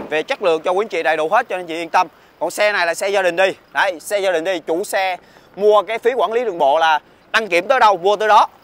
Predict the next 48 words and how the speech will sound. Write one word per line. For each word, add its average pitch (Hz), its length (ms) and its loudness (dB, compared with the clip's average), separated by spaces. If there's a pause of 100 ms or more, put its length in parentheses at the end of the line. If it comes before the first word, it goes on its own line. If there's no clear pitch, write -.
(100)
là 151 240 0
còn 160 260 -2
tới 226 140 -2
tháng 247 140 -8
mười 254 100 -4
một 165 180 -2
của 214 60 -6
năm 208 140 -4
hai 202 140 -6
không 202 160 -8
hai 190 100 -6
mươi 196 80 -10
sáu 226 220 0
lần, 202 260 -4
quý 247 40 0
anh 240 40 -6
chị 170 140 -4
nha. 233 140 2 (340)
Đấy, 151 240 -6
tháng 214 140 -12
mười 190 80 -10
một 160 160 -2
của 180 80 -6
năm 190 140 -6
hai 175 100 -6
không 180 100 -12
hai 175 100 -12
sáu 175 200 -4
lần. 165 160 -4 (1000)
Ok, 180 580 0
rồi, 170 220 4
thông 196 180 -12
tin 214 160 -4
sơ 214 280 4
để 185 120 -2
cho 220 60 -4
quý 226 160 0
cô 262 80 -6
chú 220 160 0
anh 262 100 -4
chị 175 140 -4
mình 175 120 -8
nắm 208 180 0
về 202 120 -2
cái 190 80 -12
mẫu 175 140 -4
xe 202 160 -4
này. 170 240 -2